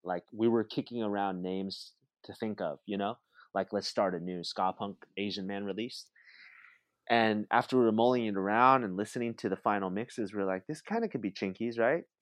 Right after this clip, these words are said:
He's like, "Yeah, I think it could. Like, it's like a progression, but still, like, Chinkies, you know?" Um, and so we just decided to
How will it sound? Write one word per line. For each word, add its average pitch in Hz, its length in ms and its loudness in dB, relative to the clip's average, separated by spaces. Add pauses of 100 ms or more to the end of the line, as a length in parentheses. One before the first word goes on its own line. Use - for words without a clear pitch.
(160)
He's 98 140 -14
like, 107 200 -4
"Yeah, 131 260 2
I 113 120 -2
think 123 220 -8
it 95 120 -8
could. 131 260 -2
Like, 85 200 -2
it's - 180 -6
like 98 160 -2
a 90 60 -4
progression, 101 580 -4
but 87 160 -6
still, 101 320 0
like, 85 240 -4
Chinkies, 98 460 -6
you 90 100 -8
know?" 101 220 -6 (640)
Um, 80 500 -4 (560)
and 87 580 -4
so 95 220 0
we 92 100 0
just 90 200 -10
decided 90 440 -4
to 87 260 -6